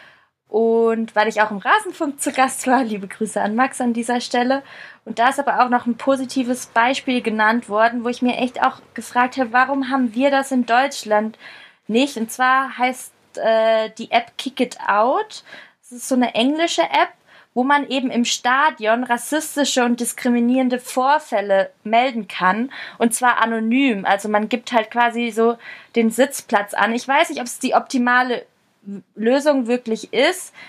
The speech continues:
aber es ist zumindest ein Lösungsversuch, irgendwie gegen solche Dinge vorzugehen. Also die Leute können dann je nachdem auch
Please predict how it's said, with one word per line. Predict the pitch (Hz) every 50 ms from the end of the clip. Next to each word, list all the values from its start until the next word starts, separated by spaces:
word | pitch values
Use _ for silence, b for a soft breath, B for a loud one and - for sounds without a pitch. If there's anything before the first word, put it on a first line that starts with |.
| B B B B B
aber | - 240 247 269 269
es | 269 -
ist | 269 262 - - -
zumindest | 262 254 262 262 262 269 247 - -
ein | 254 247 247 240 214 214
Lösungsversuch, | 220 220 226 247 240 262 262 247 - - 240 226 226 - 240 254 285 311 294 - - - _
irgendwie | - 247 247 247 220 233 233 233 220 - b b b b b b b
gegen | - 240 240 226 233 226
solche | 226 233 220 226 226 233 220
Dinge | 220 220 226 220 214 214
vorzugehen. | 214 - 226 226 233 233 - 220 220 220 214
Also | 208 208 214
die | 214 214
Leute | 196 202 208 214 220 254
können | 247 247 226 220
dann | 220 214 214
je | 196 - 220
nachdem | 220 220 214 - 226 220 220 - -
auch | 202 208 202